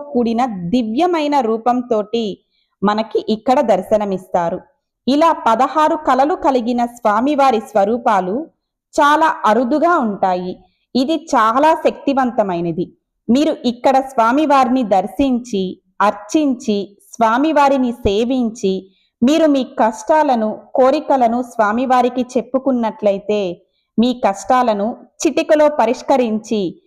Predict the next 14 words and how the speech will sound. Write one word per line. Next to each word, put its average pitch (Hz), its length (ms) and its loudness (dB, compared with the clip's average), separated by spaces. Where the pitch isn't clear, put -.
మీ 233 140 4
కోరికలను 294 540 2
కూడా 233 220 0
వెంటనే 220 440 0
తీర్చే 233 420 0
అంత 208 240 -2
శక్తి 214 280 -4
కలిగిన 214 360 -2
వారు 170 260 -4
ఈ 226 80 2
భీమేశ్వర 202 540 -2
స్వామి. 170 340 -4
ఇక్కడ 254 300 0
స్వామివారు 233 680 0